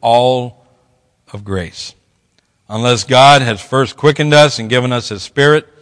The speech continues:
we could never have gotten saved. In First Corinthians chapter two, Paul writes, "Now we have received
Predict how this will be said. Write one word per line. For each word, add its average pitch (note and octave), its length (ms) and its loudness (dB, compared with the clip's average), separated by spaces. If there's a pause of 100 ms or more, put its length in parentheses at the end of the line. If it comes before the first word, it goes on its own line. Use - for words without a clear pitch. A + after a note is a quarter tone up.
(440)
we G2+ 100 -14
could G2 180 -12
never A#2 400 -2
have G2+ 200 -10
gotten G2+ 240 -10
saved. F2 500 -20 (3000)
In G2+ 220 -8
First A2+ 300 -4
Corinthians A2+ 500 -6
chapter G#2+ 380 -6
two, B2 260 -6
Paul G#2 300 -4
writes, G2+ 360 -6
"Now A2+ 360 0
we A2+ 220 -4
have G#2 260 -4
received G#2+ 760 -4